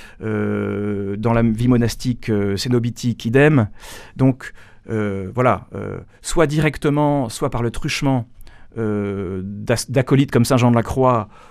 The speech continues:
ou d'héritiers plus ou moins conscients comme saint François de Sales, eh bien, l'oraison, euh, a pris place, euh, dans le, dans l'Église.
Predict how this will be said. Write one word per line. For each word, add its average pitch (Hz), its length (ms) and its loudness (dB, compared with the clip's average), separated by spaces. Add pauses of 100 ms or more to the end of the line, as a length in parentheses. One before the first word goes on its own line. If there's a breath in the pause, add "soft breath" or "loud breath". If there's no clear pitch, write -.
(120)
ou 147 100 -2
d'héritiers 120 720 4 (140)
plus 113 220 -6
ou 117 40 0
moins 113 160 2
conscients 120 400 -4
comme 101 160 -4
saint 113 100 -8
François 101 220 -8
de - 60 -10
Sales, 139 260 -2 (300 loud breath)
eh 104 40 -12
bien, 110 140 -2
l'oraison, 117 560 2 (380 soft breath)
euh, 95 520 -6
a 104 80 -6
pris - 200 -8
place, - 540 -2 (100)
euh, 104 100 -6
dans 107 220 2
le, 87 540 -4
dans 107 120 -4
l'Église. 104 500 -2